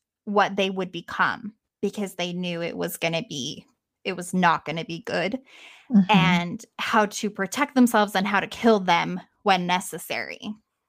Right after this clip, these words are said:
Speaker 1: But unfortunately, we know what happened.
Speaker 2: Yeah.
Speaker 1: The Navajo were pushed off their land, and then they were,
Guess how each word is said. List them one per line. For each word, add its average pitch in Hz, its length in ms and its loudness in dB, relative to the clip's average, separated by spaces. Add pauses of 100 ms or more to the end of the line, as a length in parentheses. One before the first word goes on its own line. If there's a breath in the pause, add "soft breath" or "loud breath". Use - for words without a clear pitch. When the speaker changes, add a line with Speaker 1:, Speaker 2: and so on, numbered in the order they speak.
(260)
Speaker 1:
But 208 280 0
unfortunately, 175 680 -4
we 175 160 -4
know 170 160 2
what 156 160 -2
happened. - 560 -8 (600 soft breath)
Speaker 2:
Yeah. 202 340 4
Speaker 1:
The - 100 -12
Navajo 185 560 2
were 165 520 -4 (220)
pushed - 280 -6
off 170 220 0
their 240 180 0
land, 175 460 -4 (520 loud breath)
and 208 220 4
then 202 180 0
they 190 140 -2
were, 180 260 -4